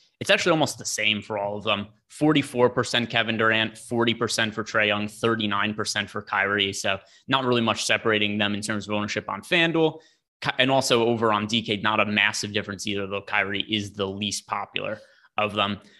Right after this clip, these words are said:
Uh, let's move on to the next game here. The Miami Heat on the road against the Chicago Bulls. Now, for the Miami Heat, they have Max Strus, Caleb Martin, and Gabe Vincent all listed as questionable. Do any of them really matter to you in terms of finding value tonight?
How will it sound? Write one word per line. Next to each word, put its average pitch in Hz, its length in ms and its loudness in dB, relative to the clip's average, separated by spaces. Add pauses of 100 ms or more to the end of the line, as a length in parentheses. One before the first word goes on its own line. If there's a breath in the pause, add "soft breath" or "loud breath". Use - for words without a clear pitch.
(120 loud breath)
Uh, 123 60 2
let's - 180 0
move 262 100 0
on 214 120 0
to 185 60 2
the 170 60 0
next 147 240 2
game 147 160 2
here. 147 160 2
The 135 60 0
Miami 175 400 2
Heat 147 320 0
on 143 180 2
the 147 100 2
road 117 280 4
against 110 260 -2
the 104 80 -8
Chicago 107 540 0
Bulls. 110 520 0 (280 loud breath)
Now, 113 340 4
for 147 300 2
the 131 80 2
Miami 123 400 4
Heat, 117 320 -2
they 123 100 2
have 110 180 0
Max 120 540 -2
Strus, 160 540 -4
Caleb 120 320 2
Martin, 110 400 2
and 110 160 -4
Gabe 113 280 -2
Vincent 123 520 -2
all 117 200 4
listed 120 360 -2
as 98 160 -6
questionable. 107 840 0 (340 soft breath)
Do 135 120 0
any 175 100 2
of 254 80 0
them 220 160 2
really 139 220 4
matter 110 340 2
to 110 160 -4
you 107 80 0
in 104 80 -4
terms 110 240 -4
of 101 80 -4
finding 98 340 -4
value 101 360 -8
tonight? - 340 -12